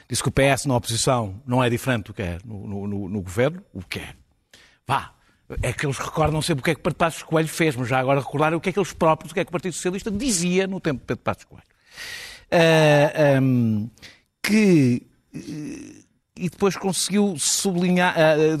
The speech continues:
disse que, que não foi a única ironia, disse que as contas eram feitas de uma forma transparente. Não podia encontrar pior ministra para o dizer. Eh, conseguiu sublinhar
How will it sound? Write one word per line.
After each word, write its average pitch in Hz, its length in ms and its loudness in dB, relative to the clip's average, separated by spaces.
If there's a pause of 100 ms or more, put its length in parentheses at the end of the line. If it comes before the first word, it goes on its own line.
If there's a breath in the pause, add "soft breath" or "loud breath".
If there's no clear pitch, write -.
(140)
disse 165 220 0
que, 165 100 0
que 151 420 2
não 151 120 0
foi 156 160 2
a - 20 4
única 151 300 2
ironia, 160 280 2
disse 156 220 -2
que - 80 -8
as 135 120 -4
contas 185 580 0 (260 soft breath)
eram 160 180 0
feitas 151 340 -6
de 139 60 -8
uma 135 120 -2
forma 147 320 -4
transparente. 120 640 -2 (280 loud breath)
Não 170 160 -2
podia 180 220 -4
encontrar 175 320 -4
pior 175 260 2
ministra 170 480 -2
para 170 140 -10
o - 20 -6
dizer. 170 400 -8 (1500)
Eh, 135 480 0
conseguiu 135 440 2
sublinhar 139 760 2